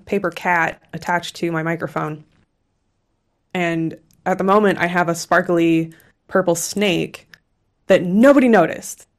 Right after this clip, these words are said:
So I thought that was kind of funny. Um, this week, I'll be finishing up the S three T F T Feather Guide. Uh, then I will start working with E S P thirty-two V two Wi-Fi and Deep Sleep in preparation for a Wi-Fi version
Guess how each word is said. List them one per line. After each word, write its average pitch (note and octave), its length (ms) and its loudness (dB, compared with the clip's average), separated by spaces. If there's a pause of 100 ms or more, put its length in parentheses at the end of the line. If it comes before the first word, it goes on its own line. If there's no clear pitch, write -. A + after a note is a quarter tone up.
(640)
So F3+ 100 -4
I F3 80 0
thought F#3 220 2
that F3+ 180 2
was D#3+ 420 -4
kind F3 220 -6
of E3 60 -8
funny. E3 360 -10 (760)
Um, E3+ 600 0 (520)
this C#4 180 0
week, C#4+ 180 0
I'll A3+ 80 2
be G#3+ 60 0
finishing A3 400 -2
up G3+ 140 -2
the F#3+ 100 -2
S F#3 160 -2
three F3+ 160 -6
T F3+ 180 -6
F E3 120 -6
T E3+ 140 -6
Feather G#3+ 300 -2
Guide. G#3 520 2 (380)
Uh, F3 340 0
then G3+ 240 0
I G#3+ 60 4
will F#3+ 120 2
start F#3+ 240 0
working F#3+ 320 0
with E3+ 280 -2
E G3 80 -2
S F#3+ 140 -2
P F#3 140 -4
thirty-two F3+ 760 -2
V F3+ 240 -4
two F3 360 -2
Wi-Fi F3+ 540 0
and D#3+ 280 -4
Deep F3+ 200 -6
Sleep B3 360 -6
in F3 140 -4
preparation F3 640 -2
for E3 420 -2
a D#3+ 120 -2
Wi-Fi E3+ 500 0
version D#3+ 600 -4